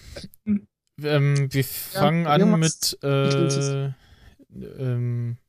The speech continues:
Speaker 2: dass ich heute irgendwie einen Tweet gelesen hab, so das Intro von der heutigen Better Call Saul Folge regt mich voll auf, äh, scheiß U-S-Polizei von niemandem. Und dann guckte ich vorhin die Folge und stellte so fest, so, hm,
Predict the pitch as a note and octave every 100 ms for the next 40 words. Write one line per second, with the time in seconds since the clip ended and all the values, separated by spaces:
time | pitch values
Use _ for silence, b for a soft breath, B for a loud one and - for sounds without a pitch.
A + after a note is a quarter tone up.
0 | _ A#2+ A2+ A#2 - A2 - A#2 G#2 A2+
1 | G#2+ - C#3 - - B2+ C3 A#2 B2+ -
2 | B2 A#2 A2+ D#3+ E3 D3 D3 C#3 - C3+
3 | C3+ C3+ C3+ B2+ A#2+ B2+ C#3 B2+ B2 B2
4 | - B2 B2 B2+ B2+ B2+ B2 A#2+ B2 B2+
5 | A#2+ A2+ C3+ E3+ A2 B2 B2 B2 - B2
6 | A#2 A#2 - A#2 G2 - G2+ F2 b b
7 | b b b - A#2+ G#2+ G2 F#2 F#2+ G2
8 | G#2+ G#2 G2 - - D3 D#3 - - -
9 | C#3+ D3 D3 - D3 D3 C#3+ - B2 A#2+
10 | - C3 B2+ C#3 C3 A#2 A#2 G2